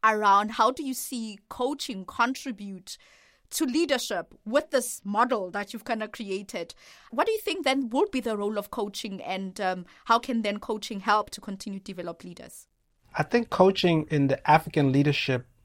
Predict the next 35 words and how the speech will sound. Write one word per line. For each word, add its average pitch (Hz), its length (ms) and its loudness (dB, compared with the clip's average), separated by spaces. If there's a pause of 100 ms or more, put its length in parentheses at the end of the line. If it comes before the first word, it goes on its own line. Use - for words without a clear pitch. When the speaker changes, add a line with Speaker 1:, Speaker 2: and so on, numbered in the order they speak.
(100)
Speaker 2:
style 135 480 4
and 123 140 -2
context 123 560 0
is 120 260 -6
absolutely 147 540 4
critical. 127 600 -2 (440)
And 151 100 4
it 151 80 8
actually 185 320 6
comes 165 400 4
from 131 400 4
two 180 300 6
specific - 680 2
sources. 123 640 0 (240)
So 143 160 4
if 135 120 4
we 147 80 8
go 175 180 10
back 180 240 8
to 170 80 4
those 147 260 6 (120)
three 160 480 6 (600)
institutional 151 680 6
forms 139 320 6
of 120 120 2
checks - 360 2
and 131 160 4
balances 127 500 4
on 113 140 -2
the 113 80 0
leader 117 340 4
and 113 180 -2
the 117 60 0
leader's 117 320 0
power, 110 540 0